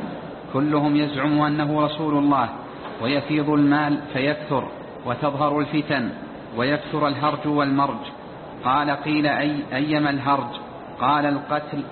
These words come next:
القتل، القتل ثلاثة". تفرد به أحمد من هذا الوجه، وهو على شرط مسلم.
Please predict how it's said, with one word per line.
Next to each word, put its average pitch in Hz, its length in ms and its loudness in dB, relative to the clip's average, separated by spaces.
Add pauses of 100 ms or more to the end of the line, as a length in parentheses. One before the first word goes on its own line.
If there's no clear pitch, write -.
القتل، 143 640 0 (160)
القتل 147 540 -2 (300)
ثلاثة". 131 580 0 (480)
تفرد 147 540 0
به 147 300 0
أحمد 151 260 -2
من 143 200 2
هذا 147 260 0
الوجه، 143 360 0 (180)
وهو 143 220 2
على 143 360 0
شرط 143 220 -2
مسلم. 139 480 0